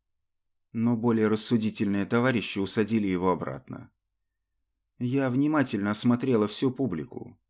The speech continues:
но, к счастью, знакомых физиономий не обнаружила,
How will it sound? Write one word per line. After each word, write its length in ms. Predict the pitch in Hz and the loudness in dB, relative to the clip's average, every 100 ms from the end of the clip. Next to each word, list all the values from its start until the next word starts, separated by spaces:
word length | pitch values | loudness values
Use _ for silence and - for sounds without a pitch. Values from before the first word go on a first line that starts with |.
| _ _ _ - | _ _ _ -8
но, 180 | 143 139 | -8 -8
к 60 | |
счастью, 540 | - 160 160 - 143 123 | -8 -4 -4 -2 0 2
знакомых 540 | 135 131 151 143 127 | 2 4 4 4 2
физиономий 580 | 127 117 123 139 131 123 | 2 2 4 6 8 8
не 120 | 123 | 8
обнаружила, 760 | 113 113 98 80 - - - | 6 4 2 -2 -8 -10 -10